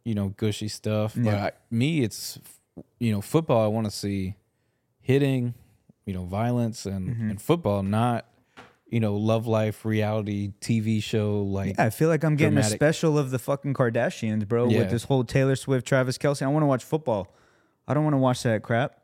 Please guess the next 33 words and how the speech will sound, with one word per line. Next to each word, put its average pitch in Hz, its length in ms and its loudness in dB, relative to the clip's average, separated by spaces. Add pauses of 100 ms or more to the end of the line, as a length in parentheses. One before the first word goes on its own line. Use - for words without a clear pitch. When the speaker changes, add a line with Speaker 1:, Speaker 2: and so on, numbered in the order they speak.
(160)
Speaker 1:
I 107 80 2
agree. 117 320 -2 (560)
Speaker 2:
It's 127 120 -2
crazy, 156 440 4
man. 110 400 2
Like 113 320 2 (400)
Speaker 1:
But 120 160 2
I 113 100 4
think, 151 360 -4 (140)
I 131 120 0
think, 139 340 -2 (400)
you 113 100 0
know, 110 100 2
to 101 100 -2
play, 117 560 0
I 101 100 -4
guess, 101 200 -2
devil's 104 380 -2
advocate, 101 540 -4
you're, 107 240 -2 (720)
they're, 120 400 4 (240)
and 117 160 0
the 113 100 2
N 120 80 0
F 123 140 -4
L 107 160 0
knows 107 300 -2
this, 95 240 -4
they're 110 260 2
getting 120 320 2
a 95 80 -4
different 110 500 -6
crowd 104 580 -2